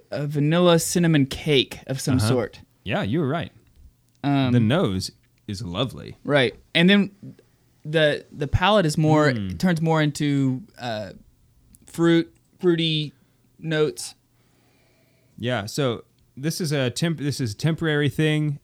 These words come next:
Speaker 2: at a good price.
Speaker 1: Mm-hmm.
Speaker 2: Uh, so, um, might
Speaker 1: The
Speaker 2: run out
Speaker 1: official,
Speaker 2: and see if you can
Speaker 1: the
Speaker 2: get it
Speaker 1: official,
Speaker 2: quickly.
Speaker 1: uh, tasting notes are, uh, malty with some sweet fudge, followed by citrusy and oak vanilla aromas with layers of spicy oak notes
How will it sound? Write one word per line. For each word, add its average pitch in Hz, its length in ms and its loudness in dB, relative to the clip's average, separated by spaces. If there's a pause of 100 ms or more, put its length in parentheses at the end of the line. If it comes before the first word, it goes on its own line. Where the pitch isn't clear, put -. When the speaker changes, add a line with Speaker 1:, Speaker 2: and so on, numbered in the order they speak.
Speaker 2:
at 117 120 -2
a 107 60 0
good 131 300 0
price. 135 720 -4
Speaker 1:
Mm-hmm. 123 100 -6
Speaker 2:
Uh, 117 180 -2
so, 113 400 -2 (280)
um, 95 460 -4 (420)
might 101 120 0
Speaker 1:
The - 100 4
Speaker 2:
run 101 120 4
out 101 40 8
Speaker 1:
official, - 220 4
Speaker 2:
and - 80 0
see 196 120 -4
if 185 60 -4
you 180 80 -6
can 165 100 -6
Speaker 1:
the 165 80 0
Speaker 2:
get 160 80 2
it - 20 -6
Speaker 1:
official, 175 420 2
Speaker 2:
quickly. 92 160 -2
Speaker 1:
uh, 131 420 -2 (140)
tasting 160 360 0
notes 139 420 -2 (640)
are, 135 540 4 (760)
uh, 127 360 -4 (920)
malty 190 520 4
with 160 180 2
some 143 160 0
sweet 170 360 -2
fudge, 160 380 4
followed 147 320 0
by 135 160 2
citrusy 160 640 -2
and 123 200 -2
oak 151 300 2 (380)
vanilla 143 480 2
aromas 131 500 0
with 127 280 -8
layers 139 380 0
of 127 120 -4
spicy 160 500 -4
oak 147 320 -2
notes 131 480 -2